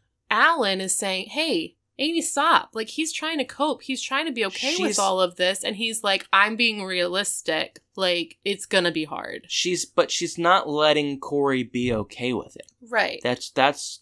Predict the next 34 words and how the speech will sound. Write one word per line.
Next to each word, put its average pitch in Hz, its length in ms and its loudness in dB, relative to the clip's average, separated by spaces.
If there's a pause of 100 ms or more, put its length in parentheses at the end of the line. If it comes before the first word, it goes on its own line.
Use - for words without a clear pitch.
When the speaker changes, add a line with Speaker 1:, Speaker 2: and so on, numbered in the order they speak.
Speaker 2:
I 135 120 0
wouldn't 95 240 -6
do 92 160 -10
that. 117 280 4
Like, 123 240 0 (360)
Corey 160 380 2
is 117 360 -4 (880)
talking 147 520 2
about 127 240 4
how 123 220 6
everything's 131 480 0
gonna 127 180 0
be 117 120 -2
fine, 135 320 2
and 104 120 -4
she's 113 240 -6
like, 104 260 -6
"Corey, 107 480 0 (320)
<laughs> - 300 -18
why 151 220 2
are 151 40 6
you 156 100 6
acting 135 240 4
like 123 120 0
everything's 113 360 0
gonna 107 140 -4
be 101 140 -2
okay? 98 260 -2
It's - 160 -6
not." - 560 -4
Speaker 1:
And 254 160 -4
then 339 160 0
he's 302 260 -4
like, 247 420 0